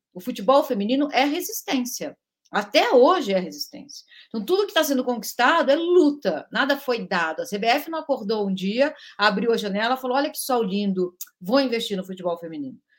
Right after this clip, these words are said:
Não foi assim, né? Não é por decreto, é uma luta. Então, as mulheres conquistaram isso, e é muito bacana que esteja acontecendo,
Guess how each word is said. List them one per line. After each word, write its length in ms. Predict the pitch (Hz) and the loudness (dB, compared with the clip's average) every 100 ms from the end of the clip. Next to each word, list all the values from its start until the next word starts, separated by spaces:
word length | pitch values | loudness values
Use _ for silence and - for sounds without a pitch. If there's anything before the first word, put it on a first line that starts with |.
| _ - | _ -6
Não 80 | |
foi 120 | 403 539 | 0 2
assim, 420 | 381 214 147 - _ - | 2 0 -2 -10 _ -8
né? 320 | 180 262 302 | 2 4 4
Não 100 | 226 | 2
é 80 | 254 | -2
por 200 | 277 294 | 0 2
decreto, 580 | 262 254 202 190 175 165 | 2 2 0 0 -2 -6
é 100 | 165 | -4
uma 200 | 190 349 | 0 2
luta. 580 | 403 320 - - 160 - _ _ - | 6 6 4 0 -4 -6 _ _ -6
Então, 160 | 208 | -2
as 160 | 233 247 | -2 -2
mulheres 400 | 285 240 254 285 | 0 2 2 0
conquistaram 680 | 330 370 - 381 320 339 392 | -8 -10 -8 -2 -2 -2 -4
isso, 460 | 226 202 - - - | -6 -6 -10 -16 -14
e 240 | 170 175 | -4 0
é 80 | 196 | 0
muito 240 | 220 226 | 0 -4
bacana 400 | 277 311 311 302 | -4 0 0 0
que 60 | 294 | -4
esteja 300 | - 240 202 | -6 -6 -6
acontecendo, 520 | 190 190 - 147 | -8 -10 -12 -12